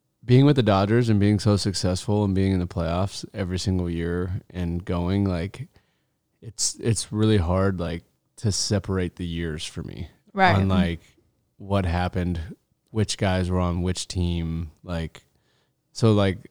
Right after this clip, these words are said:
Speaker 1: that's one thing I do think that I'll probably look forward to going back when I'm done.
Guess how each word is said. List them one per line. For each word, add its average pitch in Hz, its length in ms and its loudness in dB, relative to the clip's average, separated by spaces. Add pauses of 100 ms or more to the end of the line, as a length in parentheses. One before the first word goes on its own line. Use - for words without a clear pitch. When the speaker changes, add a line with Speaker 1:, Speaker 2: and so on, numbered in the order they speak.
Speaker 1:
that's 123 200 -2
one 127 200 6
thing 101 160 4
I 90 100 0
do 90 480 0 (240)
think 101 280 -2
that 92 260 -2 (760)
I'll - 100 0
probably 98 520 2
look 95 180 -2
forward 104 380 -2
to 110 100 -2
going 110 280 0
back 104 320 -2
when 98 120 -2
I'm 95 120 0
done. 104 300 0